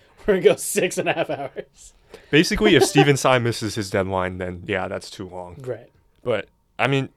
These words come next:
Speaker 2: you're right. I mean, when you look at the Donahues, I, I, it's kinda funny 'cause Kyson's more, like, he'll hit for power almost. Jordan's like, "I'll throw the bunt down and just beat you to the bag." Like, it's
Speaker 1: Right.
Speaker 2: just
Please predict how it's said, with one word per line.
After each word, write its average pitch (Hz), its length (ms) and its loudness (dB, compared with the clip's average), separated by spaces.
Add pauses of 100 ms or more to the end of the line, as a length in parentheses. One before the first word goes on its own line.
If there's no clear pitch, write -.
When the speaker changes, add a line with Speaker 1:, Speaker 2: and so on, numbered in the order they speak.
(120)
Speaker 2:
you're 139 320 2
right. 123 260 4
I 113 60 2
mean, 123 280 -4
when 123 160 -2
you 123 100 -2
look 123 100 -2
at 117 100 -4
the 113 80 -10
Donahues, 104 480 -2
I, 127 120 4
I, 127 140 -2
it's 131 200 -6
kinda 147 160 0
funny 131 240 -2
'cause - 160 -8
Kyson's 120 420 -4
more, 113 220 -2
like, 95 260 -4 (460)
he'll 123 240 -2
hit 123 180 -2
for 113 160 -2
power 107 500 0
almost. 110 360 -4
Jordan's 123 340 -2
like, 101 220 -2 (440)
"I'll 110 100 4
throw 127 180 -2
the 107 60 -4
bunt 107 280 2
down 104 180 0
and 95 80 -6
just 95 160 -10
beat 98 260 -10
you 98 300 -10 (180)
to 113 80 -8
the 95 60 -6
bag." 98 420 -2
Like, 98 280 -8
it's 101 140 -2
Speaker 1:
Right. - 80 -12
Speaker 2:
just 101 280 -4